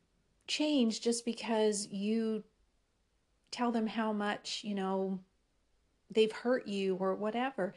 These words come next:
You have to allow the Holy Spirit to orchestrate how that's gonna go in the f-, forward in the future. And some people are mature enough to handle a healthy conversation, and,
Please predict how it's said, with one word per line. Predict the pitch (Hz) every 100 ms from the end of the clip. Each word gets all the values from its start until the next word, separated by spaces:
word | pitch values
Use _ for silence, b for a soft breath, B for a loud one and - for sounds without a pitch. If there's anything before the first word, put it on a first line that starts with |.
| B B -
You | 254
have | 277 285 -
to | 247
allow | 214 208 233 226
the |
Holy | 185 226 233 202
Spirit | - - 135 156 - -
to | -
orchestrate | 196 185 185 - - 185 196
how | 190 185
that's | 190 190
gonna | - 190 185
go | 180 180 180 b b b
in | 196 180
the | 165 _ 480 - -
f-, |
forward | - 247 262 202 185
in | 180
the | 175
future. | - - - 190
And | 196
some | - 269
people | 285 294 277
are | 269
mature | 277 269 277 269
enough | 269 269 277 B B B
to | - 208
handle | 226 240 254 262 277 277 b b b b _ _ -
a |
healthy | 226 226 254
conversation, | 247 240 233 233 226 214 208 202 214 202
and, | 185 185